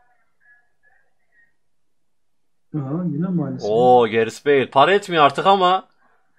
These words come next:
Speaker 2: seksen beş
Speaker 1: Yine de
Speaker 2: Gareth
Speaker 1: adı
Speaker 2: Bale.
Speaker 1: var ha.
Speaker 2: Adı var, aynen, adı var yani. Artık
Speaker 1: <laughs>
Speaker 2: para etmiyor ama.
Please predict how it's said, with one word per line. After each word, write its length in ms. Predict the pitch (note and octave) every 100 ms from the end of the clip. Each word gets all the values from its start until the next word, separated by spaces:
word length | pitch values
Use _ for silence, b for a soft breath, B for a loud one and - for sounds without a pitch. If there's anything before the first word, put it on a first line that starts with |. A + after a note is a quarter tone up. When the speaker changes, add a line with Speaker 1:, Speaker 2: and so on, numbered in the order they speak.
| _ _ _ _ _ _ _ _
Speaker 2:
seksen 540 | - B2+ - C#3+ C#3
beş 120 | E3+ D#3
Speaker 1:
Yine 100 | D3
de 60 |
Speaker 2:
Gareth 180 | C#3 D#3+
Speaker 1:
adı 120 | D#3+
Speaker 2:
Bale. 180 | F3+ E3+
Speaker 1:
var 180 | C#3+ E3
ha. 160 | E3+ - -
Speaker 2:
Adı 320 | C3 C3 D#3+
var, 160 | F3+ C#3+
aynen, 340 | D3+ D#3 C#3
adı 260 | B2 C#3+ F3
var 160 | D#3 B2+
yani. 300 | A#2+ A#2 A#2+
Artık 420 | B2 D#3+ C#3+ - F3+
Speaker 1:
<laughs> 160 | F3+ G3+
Speaker 2:
para 180 | C3+ D#3
etmiyor 340 | F3+ E3+ C#3
ama. 380 | F#3 F3+ F3+